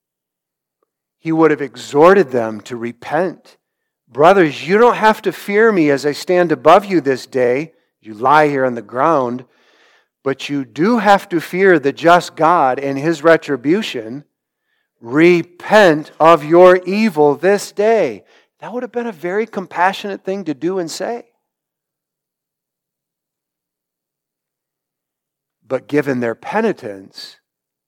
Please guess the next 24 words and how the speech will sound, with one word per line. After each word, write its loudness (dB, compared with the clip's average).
here -8
he -10
confesses, -8
You -8
thought -2
evil -8
against -14
me. -20
Now 0
that 0
Father 2
Jacob -8
is -8
dead, -2
you -10
don't -4
have -4
to -10
cower -2
at -4
my -12
feet -8
and -18
think -6